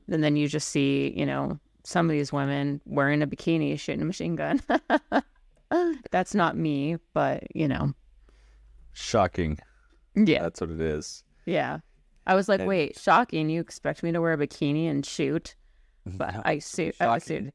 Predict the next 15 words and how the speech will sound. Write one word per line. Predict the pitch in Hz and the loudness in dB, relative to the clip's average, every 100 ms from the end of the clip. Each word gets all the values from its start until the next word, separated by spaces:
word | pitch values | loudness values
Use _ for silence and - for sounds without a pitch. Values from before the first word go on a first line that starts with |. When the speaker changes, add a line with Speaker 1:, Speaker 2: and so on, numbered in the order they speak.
| _ - | _ 0
Speaker 1:
I | - | 4
was | 208 | 6
about | 214 | 6
to | 196 | 4
get | 202 151 | 2 2
real | 175 185 165 | 2 2 4
mad. | 160 156 151 147 _ 247 254 - | 2 0 -2 -6 _ -20 -20 -8
Speaker 2:
It's | 131 - | -8 -4
shocking | - 156 156 143 | 2 4 4 -2
that, | 131 - - | -2 -4 -4
that | 123 120 | -2 0
anybody | 107 110 101 87 | 0 0 0 0
would | 78 73 | 0 0
do | 92 85 | 2 2
that, | 71 67 | 2 0